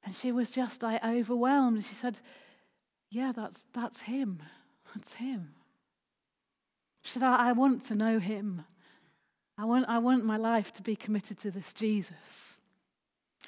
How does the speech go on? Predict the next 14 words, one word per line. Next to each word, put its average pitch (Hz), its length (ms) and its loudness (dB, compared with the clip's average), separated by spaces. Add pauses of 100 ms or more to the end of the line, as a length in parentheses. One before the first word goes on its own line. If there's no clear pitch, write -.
(220)
And 247 100 0
she - 80 2
was 294 140 6
just 320 220 2
overwhelmed 254 920 8
in 208 120 0
that 220 160 2
moment 226 500 8
with 208 160 -4
the 208 100 -2
love 226 460 2
and 202 100 -4
the 196 80 -4
joy 202 680 0